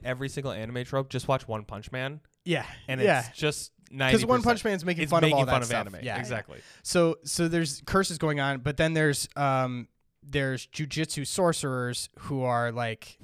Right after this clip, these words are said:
Speaker 2: tapping into that cursed energy to fight curses. That's the whole thing.
Speaker 1: Okay, so they're using the power of tumbling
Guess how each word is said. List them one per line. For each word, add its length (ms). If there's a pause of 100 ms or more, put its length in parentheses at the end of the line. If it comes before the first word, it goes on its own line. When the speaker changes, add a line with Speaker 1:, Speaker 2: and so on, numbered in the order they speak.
(580)
Speaker 2:
tapping 460
into 300
that 160
cursed 300
energy 380
to 100
fight 240
curses. 580
That's 260
the 120
whole 100
thing. 140
Speaker 1:
Okay, 240
so 140
they're 120
using 240
the 60
power 220
of 80
tumbling 560